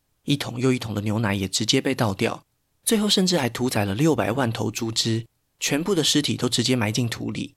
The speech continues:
这种浪费的做法实在超越了美国民众的理解范围。要知道的是，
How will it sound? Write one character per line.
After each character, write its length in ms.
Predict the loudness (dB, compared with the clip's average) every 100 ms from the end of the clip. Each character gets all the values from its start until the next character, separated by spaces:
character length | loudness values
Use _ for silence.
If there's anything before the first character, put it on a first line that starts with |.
| _ _ _ _ _ _ _ 0
这 120 | 0
种 200 | 2 0
浪 120 | 0
费 120 | 2
的 80 | 2
做 160 | 2 0
法 160 | 0
实 160 | 0 2
在 100 | 2
超 200 | 2 4
越 60 |
了 120 | 4 2
美 120 | 2
国 160 | 2
民 160 | 2 2
众 140 | 0
的 60 | 0
理 180 | -2 -2
解 140 | -4
范 240 | 0 -2 -2
围。 300 | -4 -8 -10 _ _ _ _ _
要 160 | -2 0
知 120 | 0
道 140 | 0
的 100 | 0
是， 320 | 2 0 -2